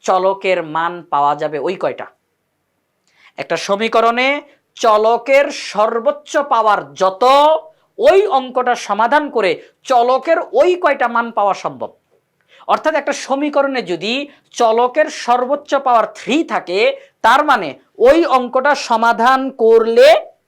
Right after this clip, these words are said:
চলকের তিনটা মান পাওয়া সম্ভব। যদি চলকের সর্বোচ্চ পাওয়ার দুই থাকে, তাহলে ওই অঙ্কটা সমাধান শেষ করে চলকের দুইটা মান পাওয়া যেতে পারে। কি কি পাবো আমরা জানি না,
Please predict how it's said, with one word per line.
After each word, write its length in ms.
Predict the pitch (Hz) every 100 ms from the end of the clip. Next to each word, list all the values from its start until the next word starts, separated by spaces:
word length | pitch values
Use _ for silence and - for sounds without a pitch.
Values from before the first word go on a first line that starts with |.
| _
চলকের 840 | - 196 185 190 196 277 381 - _ _ -
তিনটা 580 | 311 330 339 320 - 247
মান 380 | 220 214 226 214
পাওয়া 320 | 208 185 175
সম্ভব। 540 | - 143 135 117 117 - _ _ _ _ _ _ _ 165
যদি 320 | 170 226 311
চলকের 640 | - - 214 214 220 269 285
সর্বোচ্চ 640 | - - 220 220 247 -
পাওয়ার 440 | 277 254 233 175
দুই 220 | 143 269 294
থাকে, 520 | 196 175 240 302 - - _
তাহলে 180 | 196 196
ওই 280 | 208 339 302
অঙ্কটা 380 | 262 247 240
সমাধান 500 | 226 - 208 220 262
শেষ 340 | 285 - 202 -
করে 360 | 220 240 302 - _ _
চলকের 680 | - 185 190 190 247 135 127
দুইটা 320 | 233 254 190
মান 220 | 175 170
পাওয়া 260 | - 139 131
যেতে 220 | 135 120
পারে। 220 | 101 80 _ _ _ _ _ -
কি 160 | 294
কি 140 | 302 320
পাবো 200 | 339 330
আমরা 180 | 320
জানি 220 | 254 220 156
না, 140 | 110